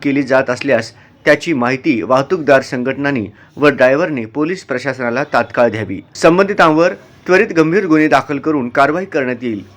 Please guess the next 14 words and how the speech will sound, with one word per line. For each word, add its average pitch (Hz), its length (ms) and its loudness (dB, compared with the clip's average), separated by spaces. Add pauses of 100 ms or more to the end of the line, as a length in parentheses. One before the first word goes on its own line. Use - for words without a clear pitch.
(180)
तसेच 170 340 -2 (180)
जिल्ह्यात 143 400 2
वाहनाची 139 460 -4
वाहतूक 123 420 -2
सुरळीतपणे 156 500 0
होण्यासाठी 131 540 -2 (360)
पोलीस 180 360 0
विभागाकडून 131 720 0 (320)
पुरेसा 180 360 0
बंदोबस्त 160 640 0 (100)
उपलब्ध 160 400 -2
करून 143 300 -2
देण्यात 123 320 -2
येईल, 131 260 -2